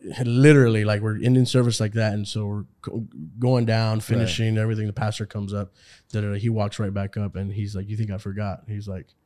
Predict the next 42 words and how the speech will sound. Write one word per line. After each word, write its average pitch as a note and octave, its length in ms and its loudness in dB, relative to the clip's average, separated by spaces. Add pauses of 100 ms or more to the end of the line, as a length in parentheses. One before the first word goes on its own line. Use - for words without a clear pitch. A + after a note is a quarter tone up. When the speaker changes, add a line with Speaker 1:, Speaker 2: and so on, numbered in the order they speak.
(320)
Speaker 1:
so - 140 -4
he A2 120 2
begins A2+ 340 0
just, G2+ 220 -10
like, G2+ 140 -8
to G2+ 100 -12
pray B2 380 -2
over G2 280 -4
me. E2 260 -12 (520)
Um, F#2 400 -8 (400)
<laughs> - 760 -10
and G2+ 140 -4
so G#2+ 360 -2
he's, A2 340 -4
he C3 180 2
prays. A2+ 600 0
He's G#2+ 220 -6
like, G2 380 -10 (960)
just C3+ 240 -2 (180)
prophesying D#3 520 2
over A2+ 140 4
my F#2+ 120 -2
life, - 340 -10
right? F#2 300 -8
Just, G#2 320 -8
and G#2+ 180 -4
saying C#3 360 2
things A#2 560 -2
to - 160 -6
me G#2+ 260 -2
that G2 300 -8
no C3+ 180 2
one C3+ 160 2
else A2 260 -6
knows, G2 300 -10
that G2 100 -14
I G#2+ 80 -8
pray A2 280 -6
for G2+ 200 -12
in F#2+ 60 -10
my G2 160 -8
own, G#2+ 180 -6